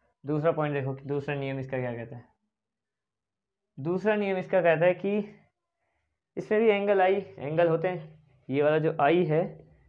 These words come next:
ये आर के इक्वल है, ऐसा कहते हैं इसमें भी, और होता है एक्चुअल में।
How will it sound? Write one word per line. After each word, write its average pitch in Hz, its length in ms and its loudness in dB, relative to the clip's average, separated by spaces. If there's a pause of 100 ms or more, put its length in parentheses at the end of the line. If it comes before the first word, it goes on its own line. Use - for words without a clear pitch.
(840)
ये 156 220 -4
आर 165 240 4
के 180 140 2
इक्वल 151 300 2
है, 135 260 -8
ऐसा 156 220 0
कहते 135 280 0
हैं 131 60 -4
इसमें 131 220 -6
भी, 143 80 -6 (380)
और 185 80 0
होता 185 220 2
है 180 60 6
एक्चुअल 151 220 -2
में। 147 100 -12